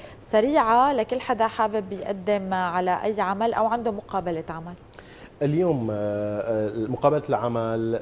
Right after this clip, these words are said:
Speaker 2: بتتضمن ثلاث فقرات: ما قبل المقابلة وأثناء المقابلة وما بعد المقابلة. ما قبل المقابلة العمل أنا لازم، آه، أعرف عن هي الشركة اللي أنا مقدم عليها، أقرأ عنها، أعرف شو اختصاصاتها، لأنه رح يسألوني،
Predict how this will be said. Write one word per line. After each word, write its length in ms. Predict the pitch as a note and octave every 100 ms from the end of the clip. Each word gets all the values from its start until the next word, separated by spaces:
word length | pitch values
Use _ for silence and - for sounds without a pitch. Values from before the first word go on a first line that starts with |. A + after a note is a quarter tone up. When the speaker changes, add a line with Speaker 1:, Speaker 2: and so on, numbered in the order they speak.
| -
Speaker 2:
بتتضمن 600 | B2 A#2+ C3+ C3 C3 C3 - - -
ثلاث 200 | - -
فقرات: 380 | - - G2 F#2+ - - -
ما 100 | C3
قبل 260 | C3+ D3+ C#3
المقابلة 460 | A#2+ A2 G#2+ G#2+ A2
وأثناء 220 | A#2 C#3
المقابلة 400 | B2+ A#2+ B2+ B2+
وما 160 | A2+ G#2+
بعد 200 | G2+ F#2+
المقابلة. 420 | G2 - G#2 E3
ما 160 | A3+
قبل 280 | A3 A3+ G3
المقابلة 640 | D3+ C#3 C3 D#3+ D3+ C#3+ -
العمل 380 | C3 A#2+ C3 B2+ - - D3+
أنا 120 | C#3+
لازم، 320 | C#3+ C3 C3+ - - - C3+
آه، 640 | B2 A#2+ B2 B2 A#2+ A#2+ -
أعرف 300 | C3 B2+ A2+
عن 140 | A2+
هي 140 | A2+ A2+
الشركة 320 | - A2+ A#2
اللي 160 | G#2+ G2+
أنا 120 | A#2
مقدم 320 | A2 G2+ A#2 G2+
عليها، 640 | G#2+ A2+ G2+ G#2 G#2 G#2 C3+ B2
أقرأ 140 | A#2+
عنها، 520 | G#2 A#2+ A#2 A2 A2
أعرف 300 | B2 B2 A#2+
شو 160 | - C3
اختصاصاتها، 760 | A2+ B2+ - A#2 B2+ B2 B2
لأنه 220 | A#2+ C3+ D3+
رح 160 | C#3+
يسألوني، 520 | D#3+ D#3+ F#3 G#3 E3